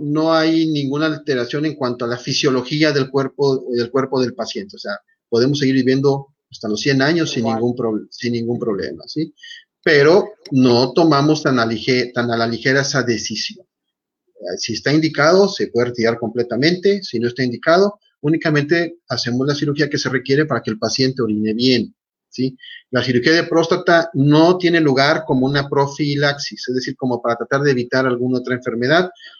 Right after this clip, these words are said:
Speaker 1: La más frecuente es el cáncer, ¿no? Muchos pacientes me, me, me llegan a preguntar al contrario, "Si ya no,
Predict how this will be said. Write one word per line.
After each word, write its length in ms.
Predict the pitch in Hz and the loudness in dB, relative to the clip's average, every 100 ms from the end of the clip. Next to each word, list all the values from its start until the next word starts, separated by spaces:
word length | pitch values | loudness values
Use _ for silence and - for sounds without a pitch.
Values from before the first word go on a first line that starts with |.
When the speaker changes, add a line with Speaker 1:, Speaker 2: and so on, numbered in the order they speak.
| - _ _ | -20 _ _
Speaker 1:
La 120 | 160 | 2
más 180 | 160 160 | 4 2
frecuente 540 | 202 185 180 180 185 170 | 2 2 4 6 6 4
es 160 | 165 | 4
el 140 | 151 - | 0 2
cáncer, 420 | 160 175 143 117 | 2 2 0 -2
¿no? 140 | 139 | -2
Muchos 260 | 156 151 - | -2 -2 -6
pacientes 320 | 135 139 143 | -8 -6 -4
me, 240 | 131 123 120 | -2 0 0
me, 240 | 120 120 | -2 -6
me 280 | 101 120 120 | -6 -2 0
llegan 260 | 120 131 139 | 0 0 0
a 60 | 127 | -2
preguntar 280 | 117 110 135 | -4 -4 -4
al 60 | |
contrario, 360 | 131 123 143 143 | -4 -2 0 0
"Si 180 | 147 147 | 0 2
ya 80 | 156 | 2
no, 380 | 165 156 131 | 2 0 -2